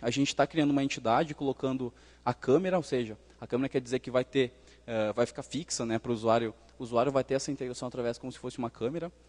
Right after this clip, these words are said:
É, eu tô colocando um cursor. O que que é esse cursor? É o que vai ficar no centro do meu, da minha página, no centro da minha tela. Ah, ou seja, quando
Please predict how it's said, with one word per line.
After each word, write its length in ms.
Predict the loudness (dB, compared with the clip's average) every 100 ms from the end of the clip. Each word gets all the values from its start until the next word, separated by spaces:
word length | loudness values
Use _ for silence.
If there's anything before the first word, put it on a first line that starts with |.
| -20 -6
É, 100 | -2
eu 40 |
tô 100 | -2
colocando 360 | -2 -2 0 0
um 40 |
cursor. 460 | 0 -2 0 2 2
O 40 |
que 80 | 2
que 100 | -6
é 40 | -8
esse 140 | -6
cursor? 480 | -4 -4 -4 -6 -6 -10 -20 2
É 100 | 4
o 60 | 6
que 100 | 2
vai 120 | -2
ficar 180 | -2 -6
no 80 |
centro 320 | -4 -6 -8 -8
do 80 |
meu, 120 | -8 -4
da 140 | -2
minha 140 | -2
página, 320 | -2 -2 -2 -6
no 40 |
centro 280 | -12 -12 -8
da 100 | -6
minha 120 | -6
tela. 340 | -2 -2 -2 -8 -20 -20 _ _ _ -20 -20 -20 -20 -20 -14
Ah, 200 | -8 -4
ou 80 | -2
seja, 260 | 0 0
quando 320 | -2 -4 -4